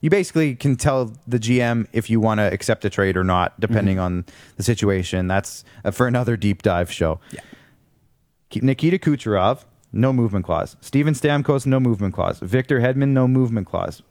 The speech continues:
Speaker 1: Andre Palat, no trade clause. Yanni Gourde, no trade clause. All these guys are making over five million dollars, by the way.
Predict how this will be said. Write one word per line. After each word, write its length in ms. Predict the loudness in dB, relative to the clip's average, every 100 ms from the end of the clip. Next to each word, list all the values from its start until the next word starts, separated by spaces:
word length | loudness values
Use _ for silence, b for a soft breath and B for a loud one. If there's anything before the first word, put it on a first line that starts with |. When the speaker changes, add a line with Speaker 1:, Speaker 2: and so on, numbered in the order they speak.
| _
Speaker 1:
Andre 320 | 0 2 0
Palat, 480 | 0 0 2 0 -2 -4
no 200 | 0 0
trade 280 | 2 0 -2
clause. 300 | -2 -2 -2
Yanni 300 | 0 2 2
Gourde, 360 | 0 0 0 0
no 140 | -2
trade 300 | 0 0 0
clause. 320 | 0 -2 -2 -6 B B
All 180 | 0 0
these 160 | 0
guys 240 | 0 0 0
are 60 |
making 300 | 0 0 0
over 200 | 0 0
five 280 | 0 0 0
million 260 | 0 2 2
dollars, 280 | 2 2 0
by 160 | -2
the 80 | -2
way. 160 | -4